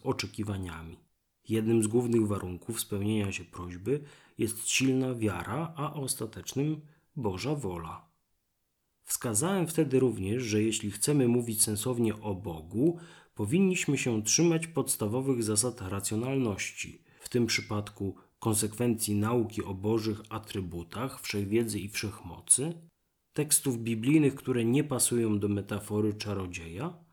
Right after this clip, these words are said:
a także zdrowego rozsądku wynikającego z doświadczenia potocznego, codziennego. W tym tekście omówię szerzej metaforę architekta, która jest alternatywą dla interwencjonistycznej koncepcji Boga.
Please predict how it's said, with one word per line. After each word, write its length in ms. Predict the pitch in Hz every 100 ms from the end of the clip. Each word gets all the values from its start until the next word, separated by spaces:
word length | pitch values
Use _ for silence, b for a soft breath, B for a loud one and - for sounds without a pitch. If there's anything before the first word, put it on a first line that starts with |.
| b _ _ _ _ _ _ _
a 180 | 156 208
także 500 | 214 226 202 - 185
zdrowego 540 | 147 143 135 147 139
rozsądku 640 | 135 123 - 175 110 - 98
wynikającego 840 | 113 180 165 139 120 110 123 135
z 80 | 139
doświadczenia 760 | 123 113 110 107 - 98 101 107
potocznego, 1000 | 135 131 156 156 - 104 85 85 92 - b b b b
codziennego. 840 | - 117 120 123 101 85 85 - - _ _ _ _ _ _ _
W 100 | -
tym 340 | - 196 233
tekście 720 | - 90 - - - 98 139 -
omówię 380 | 104 123 175 160
szerzej 360 | 135 135 143
metaforę 640 | 131 120 113 - 123 123 120
architekta, 960 | 123 113 - 120 135 - - 95 92 -
która 260 | - 120
jest 240 | 113 110 -
alternatywą 840 | 117 113 123 113 131 131 165 107
dla 200 | 104 107
interwencjonistycznej 1160 | 110 117 104 110 104 104 110 107 104 104 - 101
koncepcji 640 | 98 104 - 101 - - 98
Boga. 500 | 98 82 - -